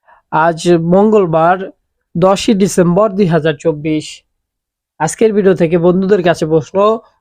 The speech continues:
বলুন তো বন্ধুরা, আরবি মাসের আজ কত তারিখ? অনেকেই পেরেছেন, যারা পেরেছেন কমেন্টে উত্তর দিন। এখন যদি বলা হয়, "বন্ধুরা, আমরা তো সবাই বাঙালি, বলুন তো আজ বাংলা মাসের কত তারিখ?" অনেকেই বলবে,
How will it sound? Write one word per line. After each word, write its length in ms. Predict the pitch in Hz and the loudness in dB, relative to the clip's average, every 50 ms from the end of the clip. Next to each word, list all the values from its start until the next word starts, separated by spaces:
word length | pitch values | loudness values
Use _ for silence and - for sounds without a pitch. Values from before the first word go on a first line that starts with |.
| _ - 170 | _ -2 0
বলুন 280 | 190 196 214 220 214 | 2 4 4 2 2
তো 100 | 185 190 | 0 0
বন্ধুরা, 460 | 165 160 165 156 151 165 165 185 190 208 | 2 2 2 2 2 2 2 4 4 2
আরবি 460 | 226 - - - 175 180 185 175 214 | 2 0 -2 -2 -2 -2 0 0 0
মাসের 300 | 214 220 214 - 214 202 | 2 2 0 2 2 2
আজ 180 | 196 185 - - | 2 0 0 -2
কত 180 | - 170 156 165 | -4 -2 -2 -2
তারিখ? 420 | 147 160 156 151 160 156 151 - _ _ _ _ _ _ _ _ _ _ _ _ _ _ _ _ _ _ _ - | -2 -2 -2 -2 -2 -4 -4 -6 _ _ _ _ _ _ _ _ _ _ _ _ _ _ _ _ _ _ _ -2
অনেকেই 360 | 170 196 214 202 233 226 214 | 0 2 2 2 2 0 0
পেরেছেন, 640 | 185 190 180 170 165 160 - 170 160 151 147 147 | 2 2 2 2 2 2 0 0 -2 -2 -2 -4
যারা 220 | 156 160 156 170 175 | -2 0 0 0 2
পেরেছেন 440 | 190 208 208 196 - 240 220 220 | 2 2 2 2 2 0 -2 -2
কমেন্টে 380 | 190 202 180 175 175 165 151 175 | -2 -2 -2 -2 -2 -4 -2 -4
উত্তর 280 | 165 151 - - 180 156 | -4 -4 -4 -6 -6 -6
দিন। 400 | 143 156 156 151 147 147 151 175 _ _ _ _ _ _ _ _ _ _ _ _ _ - | -4 -4 -4 -4 -6 -8 -12 -20 _ _ _ _ _ _ _ _ _ _ _ _ _ -4
এখন 300 | 170 180 165 214 220 220 | -2 0 0 0 0 0
যদি 220 | 214 226 190 208 | 0 0 0 2
বলা 240 | 175 175 170 170 160 | 2 2 2 2 2
হয়, 340 | 151 170 175 190 214 226 240 - _ _ _ _ - 170 | 2 2 2 2 2 0 -2 -6 _ _ _ _ -4 0
"বন্ধুরা, 480 | 185 202 208 190 196 160 170 170 180 | 0 2 2 2 2 2 2 2 2
আমরা 300 | 202 190 190 185 196 208 | 0 0 0 0 0 0
তো 100 | 190 - | 0 -2
সবাই 320 | - - - 190 185 190 185 | -4 -2 0 0 2 2 2
বাঙালি, 600 | 165 170 165 170 185 208 214 208 175 135 - - _ _ _ _ _ _ _ _ _ _ - 185 | 2 2 2 2 2 0 0 0 -2 -6 -8 -12 _ _ _ _ _ _ _ _ _ _ -2 0
বলুন 320 | 196 208 240 247 220 180 | 2 4 4 2 2 0
তো 80 | 185 185 | 0 0
আজ 220 | 170 175 175 175 | 0 0 0 0
বাংলা 320 | 165 170 170 175 185 202 214 | 0 0 0 0 2 2 2
মাসের 240 | 220 196 - 208 | 2 0 0 -2
কত 200 | 185 220 202 196 | -4 -4 -4 -4
তারিখ?" 360 | 214 196 214 208 220 226 220 - _ _ _ _ _ _ _ _ _ _ _ _ _ _ _ _ _ - | -4 -2 -2 -2 -2 -4 -6 -10 _ _ _ _ _ _ _ _ _ _ _ _ _ _ _ _ _ -4
অনেকেই 360 | 185 202 220 208 226 240 226 | 0 0 2 2 2 2 2
বলবে, 600 | 190 196 190 175 160 151 160 156 151 143 - - | 2 2 2 2 2 2 2 2 2 0 -4 -8